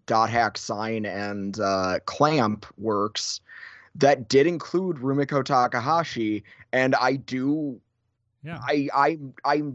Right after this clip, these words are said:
Speaker 1: don't feel bad saying that a little bit of Ranma and especially Ryunosuke from, uh, Urusei Yatsura colors my under-, colored my understanding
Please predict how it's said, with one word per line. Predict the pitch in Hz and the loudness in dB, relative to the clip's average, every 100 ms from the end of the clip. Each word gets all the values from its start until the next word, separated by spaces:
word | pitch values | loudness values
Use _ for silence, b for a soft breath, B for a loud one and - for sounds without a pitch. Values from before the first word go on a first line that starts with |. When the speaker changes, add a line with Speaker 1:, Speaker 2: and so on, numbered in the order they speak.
| 110 | -2
Speaker 1:
don't | 139 170 - | 0 0 -8
feel | _ 147 170 156 | _ -2 0 0
bad | 117 120 156 139 104 | 0 2 2 2 -2
saying | 123 117 123 | -4 -2 -2
that | 120 120 - | -4 -4 -2
a | 127 | -2
little | 104 117 135 | -2 0 2
bit | 131 135 | 2 2
of | 131 | 2
Ranma | 113 110 110 123 127 131 127 - | 0 -2 0 2 2 4 2 2
and | 113 110 | 0 0
especially | - 127 127 147 131 | 0 0 0 2 2
Ryunosuke | 117 120 110 107 120 - 120 110 | 2 0 2 0 0 2 4 4
from, | - 113 104 101 98 | 4 2 2 0 0
uh, | 101 98 95 98 | 0 0 0 0
Urusei | 110 113 117 98 | 4 4 2 2
Yatsura | 95 123 - 110 98 92 B B B B | 4 2 2 4 4 2 B B B B
colors | - 139 139 131 127 - - - | 0 4 6 6 4 -2 -16 -12
my | 120 120 117 117 | 0 4 6 6
under-, | 117 117 113 - - | 4 -2 -6 -8 -6
colored | 135 135 123 | 0 0 0
my | 113 110 | -2 -2
understanding | 107 107 - 117 110 104 101 95 | -4 -6 -6 -4 -2 -2 -2 -4